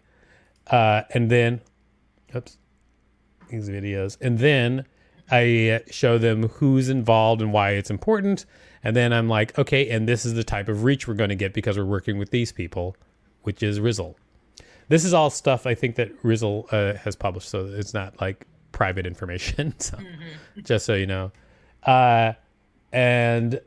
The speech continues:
Speaker 1: then I, for, for brands, I also made three tiers. 'Cause here's the thing. The project was like a, an experiment. I knew I wasn't gonna get money from brands, but I wanted people to think that they were getting a deal if they gave me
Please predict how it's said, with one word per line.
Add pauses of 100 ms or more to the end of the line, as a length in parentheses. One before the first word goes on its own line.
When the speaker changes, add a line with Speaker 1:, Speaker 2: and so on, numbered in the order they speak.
(140)
Speaker 1:
then
I, (220)
for,
for
brands,
I
also (640)
made
three
tiers. (340)
'Cause
here's
the
thing. (340)
The
project
was
like
a,
an
experiment. (140)
I
knew
I
wasn't
gonna
get
money
from
brands, (340)
but
I
wanted (160)
people
to
think
that
they
were
getting
a
deal (120)
if
they
gave
me